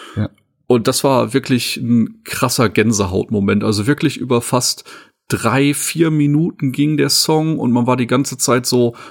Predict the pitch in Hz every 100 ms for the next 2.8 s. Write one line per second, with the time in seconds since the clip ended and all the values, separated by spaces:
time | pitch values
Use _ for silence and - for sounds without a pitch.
0 | - _ 123 110 110 104 104 135 - 117
1 | 113 113 110 _ 170 175 185 180 - 131
2 | - 104 - 113 - 101 - -